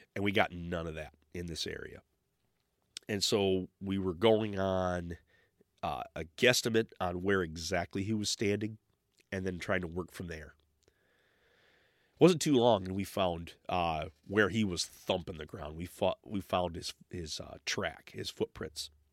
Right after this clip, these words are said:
Deep gouges in the earth, uh, where he was pushing it. He was really trying to, to hustle out of there.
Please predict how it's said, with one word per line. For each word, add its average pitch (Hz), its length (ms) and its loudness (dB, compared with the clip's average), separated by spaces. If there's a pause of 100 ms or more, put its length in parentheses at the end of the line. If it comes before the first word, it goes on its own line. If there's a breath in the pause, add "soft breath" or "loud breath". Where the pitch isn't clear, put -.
(540)
Deep 113 300 0
gouges 90 540 2
in 85 80 -8
the 82 180 -8
earth, 85 320 -6 (420 loud breath)
uh, 85 160 -2
where 87 180 0
he 104 160 -2
was 95 160 0
pushing - 500 0
it. 90 80 -8
He 101 100 -2
was 80 180 -6
really 87 420 -2
trying 82 360 -6
to, 80 240 -10 (200)
to 87 140 -10
hustle 90 380 -4
out 82 200 -2
of 80 80 -8
there. 82 240 -8